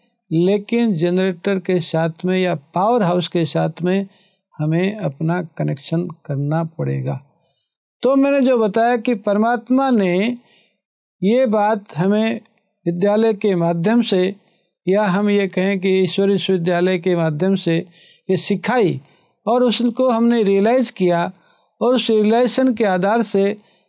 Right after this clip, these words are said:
हजारों लाखों लोगों ने इस बात को रियलाइज़ करके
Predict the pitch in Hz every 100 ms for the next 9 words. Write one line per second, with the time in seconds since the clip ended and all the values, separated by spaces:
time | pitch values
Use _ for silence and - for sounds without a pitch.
0 | _ - 180 165 208 220 220 175 170 190
1 | - 233 185 170 170 175 170 175 190 _
2 | _ _ 202 202 165 170 170 - 185 165
3 | 160 175 180 - - 208 165 160 156